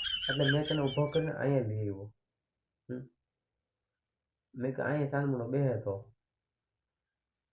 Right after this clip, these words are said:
હમ. અહીંયા તું બડ, બડ, બડ, બડ કરીને મંડાણો છો. એ તો કીધું નથી કંઈ. રાજકોટ જાવું, ઓલા પણ જાવું, અમદાવાદ જાવું, દિલ્હી જાવું.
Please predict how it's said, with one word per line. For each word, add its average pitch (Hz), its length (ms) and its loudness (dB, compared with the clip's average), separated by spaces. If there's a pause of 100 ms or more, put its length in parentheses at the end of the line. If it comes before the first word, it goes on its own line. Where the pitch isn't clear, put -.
હમ. 127 140 -4 (560)
અહીંયા 190 240 0
તું 180 180 -4
બડ, 165 240 4
બડ, 151 200 0
બડ, 143 180 0
બડ 135 200 0
કરીને 127 180 -2
મંડાણો 113 480 -2
છો. 120 100 -8 (1500)
એ 139 60 2
તો - 160 2
કીધું 135 340 0
નથી 202 380 0
કંઈ. - 400 -4 (2000)
રાજકોટ 127 460 2
જાવું, 113 320 0
ઓલા 127 180 6
પણ 110 240 -2
જાવું, 110 280 -4
અમદાવાદ 117 460 0
જાવું, 107 360 -2
દિલ્હી 127 320 0
જાવું. 110 400 -4